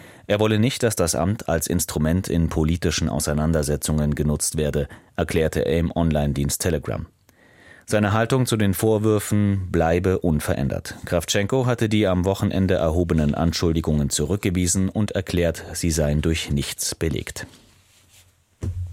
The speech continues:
In Jerusalem soll ein ins Leben gerufenes Wissenschaftsforum neue Impulse für die Annäherung von Israelis und Palästinensern im Nahostkonflikt setzen.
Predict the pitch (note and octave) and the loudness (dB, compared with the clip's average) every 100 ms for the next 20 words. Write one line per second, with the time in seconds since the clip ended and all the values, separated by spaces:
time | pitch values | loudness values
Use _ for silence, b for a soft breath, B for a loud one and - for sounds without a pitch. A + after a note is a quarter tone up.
0 | B B B B B B B B B B | B B B B B B B B B B
1 | B B B B B B _ _ A#2 A#2+ | B B B B B B _ _ 2 4
2 | A#2+ A2+ C3 D3 C#3+ D3 E3 C3 A#2+ A#2+ | 4 4 2 2 2 2 2 2 2 2
3 | - G#2 A2+ A2+ - G2+ F#2+ - F#2+ G#2+ | 2 2 2 2 2 0 0 0 0 0
4 | A#2 G#2+ F#2 G#2 G#2 G2 F#2 F2+ - A#2 | 0 0 0 0 0 2 2 2 0 -2
5 | - F#2 D2 C2+ - - E2 D#2 D2+ F#2 | 0 0 -2 -4 -4 -4 -2 -2 2 2
6 | G#2+ G2 G2+ A2+ - F#2 E2+ F#2+ G2 G#2 | 4 4 4 2 2 0 0 0 2 2
7 | A2+ A#2+ - G#2+ G2 - F2 G#2+ G#2 G2+ | 0 0 0 0 0 0 2 2 2 2
8 | G2 G#2+ A#2+ A#2 G#2 F#2+ - E2+ - D#2 | 2 2 0 2 0 0 -2 -2 -2 0
9 | E2 G#2 A2 - - F#2+ F2+ - F#2+ F#2 | 0 0 -2 -4 -2 0 0 0 0 2
10 | F#2+ D#2+ C#2 C#2 - D2+ D2+ D2+ D#2 - | 2 2 0 0 0 0 0 0 -2 -4
11 | - D2+ C#2 D#2+ - - C#2+ - D2 | -4 -6 -4 -4 -6 -4 -2 -2 -4